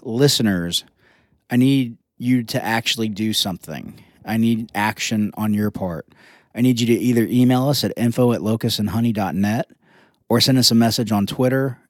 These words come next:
Instagram, Facebook at Locust and Honey Podcast. And I need you to give us questions, because for our yearly episode, our year anniversary, our birthday episode,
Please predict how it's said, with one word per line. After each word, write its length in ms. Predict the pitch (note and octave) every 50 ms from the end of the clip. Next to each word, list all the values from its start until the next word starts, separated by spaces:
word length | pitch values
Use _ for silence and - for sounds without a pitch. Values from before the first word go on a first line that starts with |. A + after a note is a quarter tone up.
| _ -
Instagram, 800 | A#2 A#2 A#2 - - B2 G#2+ A2 A#2+ A#2+ A#2+ A#2 A#2 A#2 A2 A2 _ _
Facebook 680 | - - B2 B2 B2 A#2 - - C3+ C3+ C#3 B2+ - - - _ _ _ _ _ _ _ _ _ _ _ _ -
at 280 | A2+ A2+ A2+ G#2+ - - -
Locust 420 | - G#2 A2 A2+ A2+ - B2 -
and 100 | - A#2
Honey 140 | A#2 A#2 G#2+
Podcast. 680 | - - G#2+ A2 A2 - C3 B2 A#2+ B2+ A#2+ - - - - _ _ _ _ _ _ _ _ _ - -
And 320 | A#2+ A#2+ A#2 A2+ A2 G#2+ G#2 -
I 140 | A2 A2+ A2+
need 280 | A2+ A#2 A#2+ A#2+ A2+
you 120 | A#2 B2+ A#2
to 80 | A2
give 180 | G2 G#2 A#2 A2
us 160 | A2+ G2+ -
questions, 800 | - - - - A2 G#2 - - - F#2+ F2+ D#2+ D2+ D2 - - _ _ - - - _ _ _
because 460 | - B2+ - - C3 B2 A#2+ A2+ G2+
for 340 | - - - B2 A#2+ A#2 -
our 300 | - A2+ A2+ A2 G#2+ G#2
yearly 520 | G#2+ G#2+ A2+ A#2+ B2+ B2+ A#2+ A#2+ A#2 A2
episode, 640 | G#2 A2 - - A2 - - G2+ F#2 F#2 F#2 F2+ F2 - -
our 360 | G2 G2+ F#2+ F#2 F2+ - - - _ _ _ _ _ _ _ _ _ _ _ _ _ _ _ _ _ _ -
year 320 | - A#2 A2 A#2 A#2 A2+
anniversary, 580 | A2+ A2 G#2+ F#2+ G2 G2+ G#2+ - - - G#2 G2
our 80 | G2 F#2+
birthday 480 | F#2 F2 G#2+ G#2+ F#2+ - - G#2 G2+ G2+
episode, 580 | G2+ - G#2+ G#2 - G2 F2+ F2+ F2 E2 -